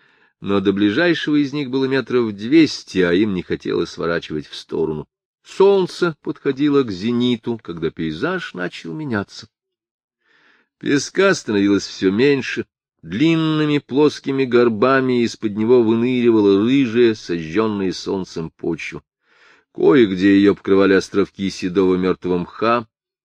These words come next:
Задетый ботинками, мох курился, распадаясь на истлевшую, похожую на бумажный пепел, труху. Лиловая полоса отчетливо разделилась на отдельные группы приземистых фигур.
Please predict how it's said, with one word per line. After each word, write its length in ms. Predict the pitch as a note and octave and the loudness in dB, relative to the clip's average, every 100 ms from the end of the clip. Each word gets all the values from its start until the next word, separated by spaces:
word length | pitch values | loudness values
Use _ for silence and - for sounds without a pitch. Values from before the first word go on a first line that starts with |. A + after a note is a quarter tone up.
| _ _ | _ _
Задетый 480 | - F2 F#2 G2+ G#2 | -4 0 2 2 4
ботинками, 680 | G2 G2 B2 A#2+ A2 F#2+ - _ _ _ _ | 2 0 0 -2 0 -2 -4 _ _ _ _
мох 400 | - G2 F#2+ - | -2 0 0 -2
курился, 640 | - F#2 B2+ C3+ - C3 B2 _ _ _ - | -6 0 2 2 0 -8 -8 _ _ _ -6
распадаясь 960 | - G#2+ - A2+ G#2+ A#2+ A#2+ G#2+ - F#2+ | -2 -2 -2 0 2 2 4 2 0 -4
на 140 | F#2 | -4
истлевшую, 920 | - - - F#2+ A#2 A2+ - A2 G#2 _ _ _ - | -4 -12 -6 2 4 2 0 -4 -4 _ _ _ -8
похожую 460 | E2+ - F#2 F#2 F2+ | -8 0 2 2 0
на 80 | |
бумажный 600 | E2+ F2 G#2 G#2+ F#2+ G2+ F#2+ | 0 0 0 0 -2 -4 -6
пепел, 500 | F2+ F2 E2+ F2 D#2+ | -2 0 0 -6 -6
труху. 480 | E2+ - - D#2+ - _ _ _ _ _ _ _ | -12 -16 -10 -12 -12 _ _ _ _ _ _ _
Лиловая 500 | - - F3 F#3 F3+ | -6 -2 2 4 2
полоса 680 | E3+ E3 F3 - D3+ B2 F#2 | 2 -2 -2 -2 -2 0 0
отчетливо 640 | F2+ - - F3+ - D3+ D#3+ | -2 -4 -4 -4 -4 -6 -4
разделилась 720 | D3+ B2 D#3 D3+ G2 F2 F#2 | -4 -4 -4 0 0 -2 -4
на 80 | F2 | -6
отдельные 500 | E2 G#2 F#2+ F2+ F2+ | -2 -2 0 -2 -2
группы 360 | D3 F#3 D#3+ | -4 -4 -6
приземистых 640 | C#3 B2 E3 E3 - E3+ - | -6 -4 -4 -4 -6 -8 -8
фигур. 460 | - D3 B2+ G2+ | -12 -6 -4 -6